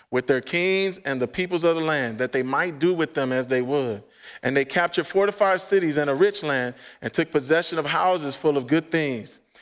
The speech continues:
cisterns already hewn, vi-, vineyards,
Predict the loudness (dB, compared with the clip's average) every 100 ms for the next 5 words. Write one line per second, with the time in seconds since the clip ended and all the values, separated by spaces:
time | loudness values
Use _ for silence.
0 | _ -4 0 0 2 0 2 2 4 2
1 | 0 -2 -2 0 0 0 0 0 0 0
2 | 2 0 -2 -8